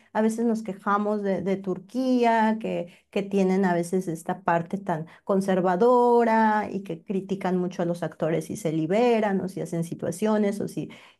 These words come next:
etcét-, etcétera, y que sigan en esta situación de decir estereotipos y de, de atacar a una mujer, porque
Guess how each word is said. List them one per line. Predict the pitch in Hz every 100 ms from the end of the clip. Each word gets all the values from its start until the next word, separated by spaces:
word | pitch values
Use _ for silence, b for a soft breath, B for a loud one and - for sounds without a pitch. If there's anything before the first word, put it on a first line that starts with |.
| -
etcét-, | 196 190 - 233 220 -
etcétera, | 208 208 233 226 233 254 - b b -
y | 247 -
que | 262 262 -
sigan | - - 302 302 302 330 339
en | - 262 254
esta | 294 294 - 370
situación | 330 - 202 196 196 208 202 214 226
de | 202 226 220
decir | 202 - - 208 214
estereotipos | - 220 226 190 180 175 214 202 - 220 240 -
y | 208 196
de, | 202 196 196 B -
de | 226
atacar | 220 220 220 214
a | 285
una | 330
mujer, | 165 170 - 175 208 311 -
porque | 220 - 202 190 -